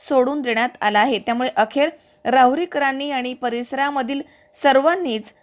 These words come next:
सुटकेचा निश्वास सोडलाय. मात्र असं असलं तरी लॉकडाऊनचं आपण शंभर टक्के पालन करायचं आहे, सर्व सूचनांचे पालन करायचे आहे आणि सुरक्षित राहायचंय, असं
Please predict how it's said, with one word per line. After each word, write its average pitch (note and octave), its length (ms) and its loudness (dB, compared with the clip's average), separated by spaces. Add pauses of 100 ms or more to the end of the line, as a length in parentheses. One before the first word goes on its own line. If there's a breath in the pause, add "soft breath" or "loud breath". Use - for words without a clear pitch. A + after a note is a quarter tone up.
(160 soft breath)
सुटकेचा C4+ 720 0
निश्वास A#3 560 -2
सोडलाय. A3 320 0 (920 soft breath)
मात्र C4 280 2
असं B3 220 2 (100)
असलं C#4 460 -2
तरी C#4+ 280 -2
लॉकडाऊनचं B3 640 0
आपण C4 340 0
शंभर B3 360 0
टक्के C#4 340 -6
पालन C4 400 0
करायचं A#3 540 2
आहे, A#3+ 240 -2 (400 loud breath)
सर्व D#4+ 280 2
सूचनांचे D4 680 -6
पालन C#4 320 -2
करायचे A#3+ 480 0
आहे B3+ 200 4
आणि B3+ 280 0 (300 loud breath)
सुरक्षित D4 580 0
राहायचंय, A#3+ 420 2 (340 soft breath)
असं C4+ 200 -2